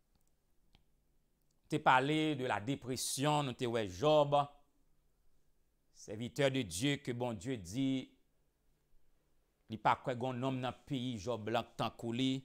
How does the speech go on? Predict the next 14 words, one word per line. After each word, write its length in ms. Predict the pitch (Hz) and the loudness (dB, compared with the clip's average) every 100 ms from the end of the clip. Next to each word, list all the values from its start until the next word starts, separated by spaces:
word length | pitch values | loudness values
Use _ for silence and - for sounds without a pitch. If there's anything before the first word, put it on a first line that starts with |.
| _ _ _ _ _ _ _ _ _ _ _ _ _ _ _ - - _ _ _ | _ _ _ _ _ _ _ _ _ _ _ _ _ _ _ -20 -20 _ _ _
pa 80 | - | -14
kwè 160 | - 110 | -10 -6
gwo 160 | 117 | -2
nonm 240 | 117 135 127 | 0 0 -2
sou 160 | 135 | 0
latè 400 | 131 107 - 131 | 2 2 0 -4
nan 240 | 120 110 - | -4 -8 -4
tan 240 | 135 - | -4 0
pa 160 | 127 117 | 2 4
lan 320 | 113 120 120 | 4 0 -2
ki 140 | 117 | -6
te 60 | - | -4
tankou 400 | 113 - 139 143 | -6 -4 -2 0
l. 160 | 131 | -2